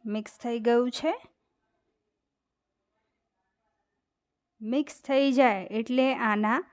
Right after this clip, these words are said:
મીડિયમ એવા રોલ વાળી લઈશું આ રીતે.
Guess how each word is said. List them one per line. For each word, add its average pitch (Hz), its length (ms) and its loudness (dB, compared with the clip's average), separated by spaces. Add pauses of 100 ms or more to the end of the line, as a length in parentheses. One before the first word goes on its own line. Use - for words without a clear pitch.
(480)
મીડિયમ 262 680 4
એવા 220 400 4 (240)
રોલ 233 340 6
વાળી 214 300 2
લઈશું 208 440 0 (1900)
આ 220 200 -8
રીતે. 233 300 -4